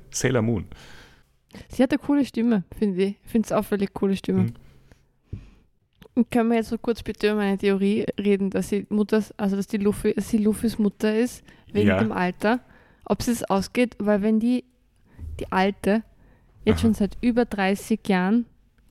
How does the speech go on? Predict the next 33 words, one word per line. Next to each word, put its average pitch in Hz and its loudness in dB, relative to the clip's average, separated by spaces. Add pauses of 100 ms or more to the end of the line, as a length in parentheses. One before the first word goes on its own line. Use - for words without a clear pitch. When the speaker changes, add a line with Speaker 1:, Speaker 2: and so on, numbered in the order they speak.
(280)
Speaker 2:
nichts 220 0
mehr 220 0
zu - -10
sagen 180 -6
hat. 175 -8 (840)
Speaker 1:
Kann, 104 -4
kann 113 2
Speaker 2:
Ist 104 4
Speaker 1:
es 98 -2
nicht 113 0
sein, 98 0
dass 101 -2
irgendeine, 92 -4
Speaker 2:
Vielleicht 226 0
Speaker 1:
jemand 226 4 (100)
Speaker 2:
gab's - 0
wer 262 4
Speaker 1:
dazwischen? 220 0
Speaker 2:
dazwischen. 202 0 (240)
Aber 330 2
vielleicht 233 0
gab's - -2
niemanden 220 0
dazwischen. 185 -4
Speaker 1:
Das 101 -2
kann 107 2
Speaker 2:
Und 104 4
Speaker 1:
auch - 4
Speaker 2:
dann 208 2
Speaker 1:
sein. 220 4
Speaker 2:
müsste 233 -2
ja 233 2
schon, 226 0